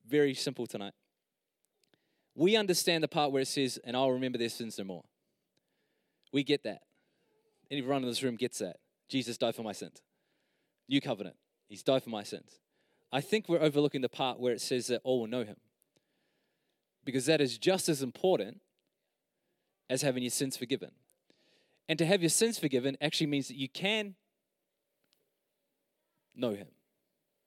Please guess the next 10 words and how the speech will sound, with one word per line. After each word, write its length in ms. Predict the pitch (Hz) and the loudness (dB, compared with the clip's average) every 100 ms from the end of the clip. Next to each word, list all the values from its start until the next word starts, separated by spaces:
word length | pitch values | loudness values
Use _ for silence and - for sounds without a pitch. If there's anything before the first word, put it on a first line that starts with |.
| _ _ _ _ _ _ _ _ _ _ _ - | _ _ _ _ _ _ _ _ _ _ _ 0
I 60 | |
don't 20 | 175 | 0
know 60 | |
if 60 | 151 | 2
you've 120 | 151 | 2
ever 100 | 123 | 0
thought 220 | - 170 | 2 2
about 160 | 127 101 | 2 -2
this 140 | 107 | -6
before. 300 | - - - | -12 -14 -14